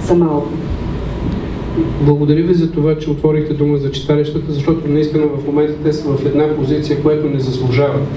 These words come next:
Speaker 2: И тя не е от вчера, тя е с годините, а, така, с годините се е стигнало до там. А, в същата ситуация бих казал, че са голяма част от библиотеките, но,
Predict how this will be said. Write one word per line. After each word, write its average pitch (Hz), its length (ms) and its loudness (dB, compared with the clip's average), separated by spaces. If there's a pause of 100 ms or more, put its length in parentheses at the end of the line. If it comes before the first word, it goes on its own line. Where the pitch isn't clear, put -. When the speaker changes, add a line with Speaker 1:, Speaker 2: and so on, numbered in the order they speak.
(320)
Speaker 2:
И 143 100 2
тя 156 160 4
не 151 180 2
е 151 40 4
от 147 260 0
вчера, 151 520 0
тя 151 120 4
е 147 60 2
с 135 280 -6
годините, 156 420 2 (680)
а, 135 120 2 (140)
така, 143 160 4 (540)
с 143 200 0
годините 165 400 2
се 147 160 -2
е 131 40 0
стигнало 131 440 0
до 127 100 -2
там. 127 240 -2 (580)
А, 170 80 2
в 147 460 2
същата 190 460 0
ситуация 165 540 0
бих 165 200 0
казал, 160 240 0
че - 120 -6
са 160 80 -2
голяма 160 320 2
част 160 240 -2
от 147 120 0
библиотеките, 147 840 0 (1200)
но, 147 440 4